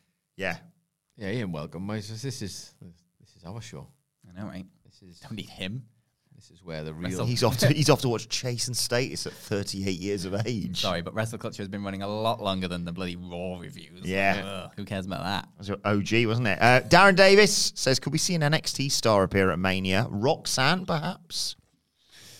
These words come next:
Speaker 1: I'd have Braun.
Speaker 2: You don't have to put on your red light. You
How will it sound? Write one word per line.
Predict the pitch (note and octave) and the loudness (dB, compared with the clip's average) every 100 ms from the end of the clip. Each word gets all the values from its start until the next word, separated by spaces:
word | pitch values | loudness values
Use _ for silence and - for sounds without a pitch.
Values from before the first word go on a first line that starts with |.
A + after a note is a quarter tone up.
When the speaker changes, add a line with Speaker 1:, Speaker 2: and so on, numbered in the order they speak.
| - _ _ _ _ _ _ _ - | -20 _ _ _ _ _ _ _ -4
Speaker 1:
I'd | F#2+ | -4
have | D#2 D2 | -4 -8
Braun. | F2 F2+ E2 F#2 F2+ F2 - F2+ | -6 -2 0 0 0 -2 -8 -14
Speaker 2:
You | |
don't | E2+ | -12
have | G2 - | -12 -14
to | |
put | F2 D2 | -14 -12
on | D2 | -10
your | |
red | C#2+ C#2+ | -12 -12
light. | D#2+ | -12
You | - | -16